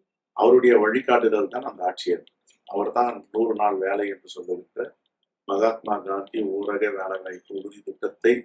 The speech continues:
இந்த தேசத்திற்கு அர்ப்பணித்தவர். அதே போன்று பசியும் பட்டினியாக இருந்த தேசத்தில்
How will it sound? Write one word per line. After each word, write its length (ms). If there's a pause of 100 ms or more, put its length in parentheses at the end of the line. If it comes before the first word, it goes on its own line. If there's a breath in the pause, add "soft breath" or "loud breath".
இந்த 220
தேசத்திற்கு 580
அர்ப்பணித்தவர். 680 (680)
அதே 180
போன்று 400 (800)
பசியும் 440
பட்டினியாக 600
இருந்த 420
தேசத்தில் 680